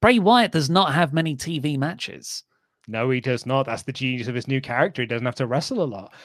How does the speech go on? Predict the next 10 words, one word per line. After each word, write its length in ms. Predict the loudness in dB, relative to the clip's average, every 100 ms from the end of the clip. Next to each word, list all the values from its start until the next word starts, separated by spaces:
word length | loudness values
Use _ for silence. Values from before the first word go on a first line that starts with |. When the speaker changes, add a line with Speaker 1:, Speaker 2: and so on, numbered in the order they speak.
| -14 0
Speaker 1:
Mm. 60 |
Speaker 2:
Um, 540 | 4 6 4 0 -6 -12 0
but 120 | 6
yeah, 180 | 8 6
he 120 | 2
trained 320 | -2 -4 -2
in 160 | -4 -4
agility, 680 | -6 -4 -2 -2 -2 -4 -6 -10 _
spelling, 880 | -8 -8 -2 2 4 4 0 -2 -8 _ _ _
and 440 | 4 4 2 -2